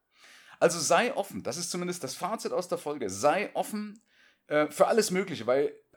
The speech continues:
der Schaden, wenn du es nicht machst, ja, der Schmerz ist mit Sicherheit größer.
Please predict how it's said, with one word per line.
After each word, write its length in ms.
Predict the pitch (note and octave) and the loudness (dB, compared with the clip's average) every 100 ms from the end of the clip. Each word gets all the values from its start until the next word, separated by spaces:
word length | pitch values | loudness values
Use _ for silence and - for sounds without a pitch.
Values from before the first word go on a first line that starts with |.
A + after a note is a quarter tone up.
| _ - | _ -4
der 140 | C3+ | -2
Schaden, 400 | - F#3 A3 A3 | 2 2 2 0
wenn 80 | F#3+ | -2
du 60 | |
es 120 | F3+ G3 | -4 0
nicht 300 | C4+ C4+ B2 | 0 0 -2
machst, 340 | F#2+ - - | -4 -4 -6
ja, 160 | C3+ F3 | -4 0
der 140 | D3 | 0
Schmerz 460 | - D3+ G#3 G#3+ - | 0 0 0 0 -6
ist 260 | D3 - | -6 -4
mit 160 | F3 E3+ | -6 -6
Sicherheit 400 | G3 G#3 F3+ - | -2 0 0 -2
größer. 400 | D#3+ G#3 A3+ | 0 0 0